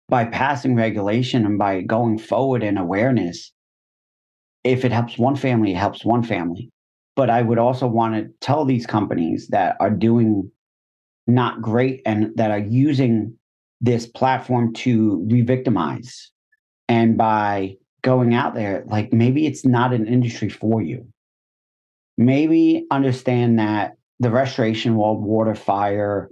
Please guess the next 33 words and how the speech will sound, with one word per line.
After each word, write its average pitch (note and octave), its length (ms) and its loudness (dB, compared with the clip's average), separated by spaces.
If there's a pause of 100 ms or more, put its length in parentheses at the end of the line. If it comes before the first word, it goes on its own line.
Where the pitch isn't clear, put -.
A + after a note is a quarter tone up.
(160)
even A2+ 260 2
mold, G2 440 0
you C#3+ 100 0
know, C3 180 2
people - 580 -2
aren't C3 360 -4
looking B2 480 0
to G2+ 80 0
spend A#2 380 -2
this F#2 180 -6
money. G#2 460 -2 (580)
They're C3+ 160 2
not D#3 300 0
looking B2+ 340 0
for A2+ 160 -2
a F#2 80 -2
disaster. F#2+ 800 -2 (580)
During D#3 240 2
covid, C3+ 380 0
we A#2 140 2
weren't C3+ 300 0
looking A#2+ 460 0
to A2 160 0
lose G#2+ 280 2
as G#2 140 -2
many G#2+ 220 2
people A2+ 320 0
as G2 100 -4
we A2 120 2
did. A2+ 240 2
Nobody A2 360 0
wanted F#2 520 -2
that. - 220 -10